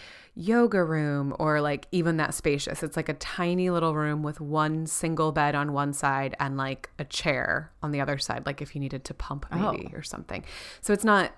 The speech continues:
Speaker 2: Oh.
Speaker 1: tons of space,
Speaker 2: But
Speaker 1: but I
Speaker 2: there's a
Speaker 1: could
Speaker 2: bed.
Speaker 1: Yeah. Yeah, I could
Speaker 2: That's
Speaker 1: sit,
Speaker 2: kinda nice.
Speaker 1: sit there and do some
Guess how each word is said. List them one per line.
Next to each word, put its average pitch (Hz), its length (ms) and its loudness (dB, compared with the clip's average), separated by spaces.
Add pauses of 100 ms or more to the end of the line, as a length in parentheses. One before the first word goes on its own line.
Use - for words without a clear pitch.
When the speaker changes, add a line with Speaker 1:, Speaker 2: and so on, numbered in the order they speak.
Speaker 2:
Oh. 196 140 -2
Speaker 1:
tons 196 280 4
of - 100 -2
space, - 260 -6
Speaker 2:
But 202 80 -2
Speaker 1:
but 214 80 6
I 214 60 6
Speaker 2:
there's 165 140 2
a - 20 -4
Speaker 1:
could 247 160 2
Speaker 2:
bed. 170 440 4 (200)
Speaker 1:
Yeah. 294 360 10 (500)
Yeah, 226 140 8
I 175 40 6
could 185 260 0
Speaker 2:
That's 262 140 -2
Speaker 1:
sit, 196 120 0
Speaker 2:
kinda - 180 -6
nice. 113 320 -4
Speaker 1:
sit - 420 0
there 160 180 2
and 151 140 -2
do 156 140 -2
some 151 440 -6